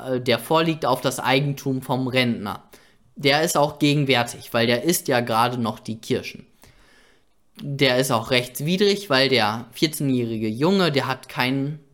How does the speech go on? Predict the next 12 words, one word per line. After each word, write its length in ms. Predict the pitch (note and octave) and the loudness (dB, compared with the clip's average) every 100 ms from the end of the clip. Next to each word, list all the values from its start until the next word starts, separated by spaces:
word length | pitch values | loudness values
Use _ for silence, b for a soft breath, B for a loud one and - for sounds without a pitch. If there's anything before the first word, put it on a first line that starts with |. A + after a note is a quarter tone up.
| _ - | _ -14
Rechtfertigungsgrund. 1200 | - C#3 C#3+ - A#2+ A2+ G2 F2 - - D#2 - _ _ _ | -2 -2 -2 0 0 0 -8 -10 -14 -18 -18 -20 _ _ _
Somit 480 | - D3+ E3 G3+ G#3 | -4 2 4 2 2
liegt 240 | E3+ C#3 D3 | -2 -2 -2
die 80 | |
Notwehrlage 680 | C#3 D3 D3+ D3+ B2 B2 B2+ | 0 0 2 2 4 2 0
vor. 480 | B2 - F2 - - _ _ b b b | -4 -4 -4 -6 -16 _ _ b b b
Dann 200 | A#2 D3 | -2 0
kommen 200 | F#3 F#3 | 0 2
wir 80 | F#3 | 0
zu 140 | F3+ | 0
der 140 | E3 | 0
Notwehrhandlung. 840 | D#3+ D#3+ D#3+ C#3+ D3+ D3 B2 F2+ | 0 0 2 2 2 2 0 -6